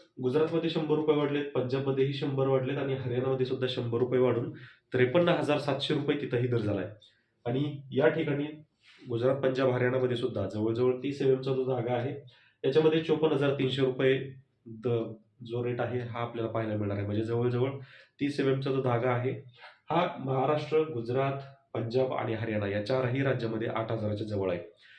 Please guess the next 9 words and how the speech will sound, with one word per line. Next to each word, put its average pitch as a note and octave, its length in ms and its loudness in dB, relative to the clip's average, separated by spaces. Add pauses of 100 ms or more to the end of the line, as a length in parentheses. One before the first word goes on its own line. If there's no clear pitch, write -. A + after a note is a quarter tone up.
(160)
म्हणजे A2+ 140 -2
आठ C3+ 280 0
हजाराचा B2+ 320 2
पाकडा, B2+ 300 -2 (340)
आकडा B2+ 260 2
जो C3+ 120 2
आहे, C3 260 2 (300)
हा - 500 -4 (160)
एक C3 320 2